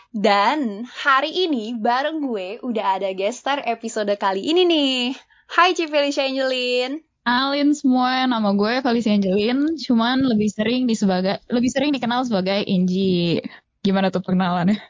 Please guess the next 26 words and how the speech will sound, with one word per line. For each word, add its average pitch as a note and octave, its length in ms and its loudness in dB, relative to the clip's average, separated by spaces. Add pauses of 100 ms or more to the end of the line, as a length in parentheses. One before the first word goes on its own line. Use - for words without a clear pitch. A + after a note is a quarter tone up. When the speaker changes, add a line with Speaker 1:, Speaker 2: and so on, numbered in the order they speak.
Speaker 1:
Keren, A3 320 0
keren, F#3+ 480 -4
keren G3 160 -8
banget F#3 320 -8
sih. D#3 180 -10 (640)
Nah, A3+ 160 6
boleh A3+ 320 2
dong, D4 400 4
eh, G3 320 -2
mungkin A#3 640 -2 (240)
jelasin A3 560 -2
nih C#4+ 80 0
ke A#3 80 -4
Tipo G#3 240 -6
Show G3+ 240 -2
listeners G3+ 400 -8
yang G3 160 -10
kurang F#3 240 -8
tahu, F3+ 480 -6
Cici A3+ 160 -4
tuh - 80 -4
angkatan G#3+ 480 -2
berapa F#3+ 240 0
sih? C#4 240 -4 (480)
Speaker 2:
Oke, G3+ 560 2
gue G3 240 0